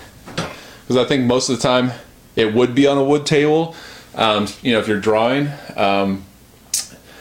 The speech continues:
I would say most of the time it's not gonna be your wall, it's gonna be wood. So, washable markers wash from skin,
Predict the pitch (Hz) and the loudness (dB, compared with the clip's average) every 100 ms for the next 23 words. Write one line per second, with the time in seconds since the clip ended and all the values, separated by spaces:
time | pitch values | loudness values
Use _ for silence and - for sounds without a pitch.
0 | - - 117 120 - - 123 113 - - | -20 -4 -2 -2 -2 2 2 0 -4 -14
1 | - - - 104 107 139 175 117 123 113 | -20 -20 -6 0 4 4 2 0 0 2
2 | 123 117 113 107 98 95 107 80 82 107 | 0 0 0 2 2 2 2 2 0 0
3 | 95 92 101 92 85 - - 143 123 104 | 0 2 2 2 0 -12 -4 0 2 0
4 | - 110 127 - 180 147 131 127 139 139 | -4 -2 0 0 -2 2 0 2 0 0
5 | - - 117 120 - 107 - - 131 135 | -4 -2 0 0 -2 -2 -2 0 0 2
6 | 170 | 0